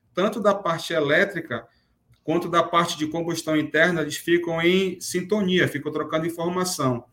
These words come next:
E mediante as condições de aceleração, vai entrar ou de combustão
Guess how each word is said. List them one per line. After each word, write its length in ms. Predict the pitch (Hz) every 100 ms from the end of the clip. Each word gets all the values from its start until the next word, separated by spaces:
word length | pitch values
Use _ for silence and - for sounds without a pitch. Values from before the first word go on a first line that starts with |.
| _ _ _ _ _
E 60 | 139
mediante 420 | 147 147 170 208
as 80 | 190
condições 500 | - 175 170 165 156
de 100 | 139
aceleração, 1040 | 202 208 175 165 151 151 170 185 185 135 - _ _
vai 300 | 123 135 165
entrar 560 | 185 180 156 135 123 -
ou 160 | 202 247
de 100 | 214
combustão 800 | 214 214 208 - 214 247 285 -